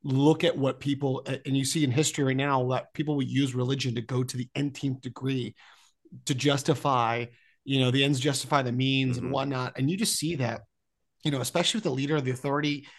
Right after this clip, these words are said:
Speaker 1: what a, what a great villain. I mean, he just, like, every time you see him, he's just so intense. And I al-, also love the different, we, we talk about the C G I with the animals who, you know, play into the demons. You know, it is very interesting to see what demons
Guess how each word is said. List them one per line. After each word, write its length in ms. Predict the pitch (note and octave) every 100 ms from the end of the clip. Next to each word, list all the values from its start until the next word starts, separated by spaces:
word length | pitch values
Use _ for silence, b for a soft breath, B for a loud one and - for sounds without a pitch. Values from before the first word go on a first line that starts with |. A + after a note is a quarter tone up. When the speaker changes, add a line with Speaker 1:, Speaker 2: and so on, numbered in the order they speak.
| B -
Speaker 1:
what 160 | D3+
a, 180 | A3 -
what 140 | C#3+ G3+
a 80 |
great 340 | A2+ B2+ C#3 B2+
villain. 280 | C3+ C3 A2
I 40 |
mean, 140 | A#2
he 160 | A#2+ E3+
just, 240 | B2 A#2+
like, 240 | A2+ A2 -
every 240 | C#3+ C3+
time 240 | C3 C3+ B2+
you 60 |
see 200 | A#2 C3
him, 100 | B2
he's 100 | A#2
just 300 | A#2+ - -
so 220 | - C3 C3
intense. 580 | A2 - C3+ B2 - B B B _
And 180 | C#3+ C#3
I 140 | - E3
al-, 100 | G3
also 400 | A3 E3+ F3 F#3
love 400 | D3 D3+ C#3+ B2
the 100 | B2+
different, 440 | C#3+ C#3 C#3 -
we, 120 | C#3
we 180 | C#3+ C#3
talk 140 | B2 D#3+
about 140 | C#3
the 60 | B2
C 160 | C#3
G 160 | B2 B2+
I 60 |
with 120 | B2 B2
the 140 | A#2+
animals 360 | A#2+ A#2+ A#2 -
who, 200 | A#2+ -
you 80 | A#2+
know, 80 |
play 220 | A2 C3 B2+
into 140 | A#2+
the 80 | A#2
demons. 540 | B2 C3 C3+ C#3+ C#3+ B B B B -
You 100 | D#3
know, 140 | C#3+
it 100 | D3
is 140 | E3 D#3+
very 180 | F3
interesting 360 | E3 C#3 C3 C#3+
to 40 |
see 260 | B2+ - D3
what 300 | B2+ C#3 C3
demons 540 | B2+ C3 B2+ B2+ B2